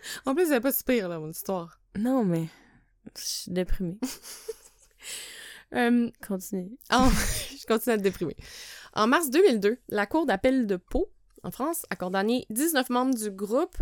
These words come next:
Speaker 1: à trois cents euros d'amende et six mois de prison avec sursis pour soustraction aux obligations parentales légales, notamment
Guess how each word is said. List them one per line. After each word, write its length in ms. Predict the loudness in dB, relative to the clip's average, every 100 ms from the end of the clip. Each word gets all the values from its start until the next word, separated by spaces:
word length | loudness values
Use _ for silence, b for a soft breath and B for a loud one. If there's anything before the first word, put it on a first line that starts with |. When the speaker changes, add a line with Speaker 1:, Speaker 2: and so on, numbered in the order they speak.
| -4
Speaker 1:
à 460 | -2 0 0 0 -2
trois 220 | 0 0
cents 220 | 0 -2 -2
euros 260 | -2 -2 0
d'amende 640 | 0 0 -2 -2 -4 -8 -14 b b
et 120 | -6
six 160 | -4 0
mois 100 | 0
de 60 | 0
prison 360 | -2 0 2 2
avec 160 | 0
sursis 400 | 0 0 0 0
pour 340 | 0 -2 -4 -6
soustraction 640 | -4 -4 -4 -4 -4 -2
aux 160 | 0 0
obligations 480 | 0 0 0 -2 0
parentales 520 | 0 0 0 0 0
légales, 400 | 0 0 0 0
notamment 460 | -2 -2 -2 -2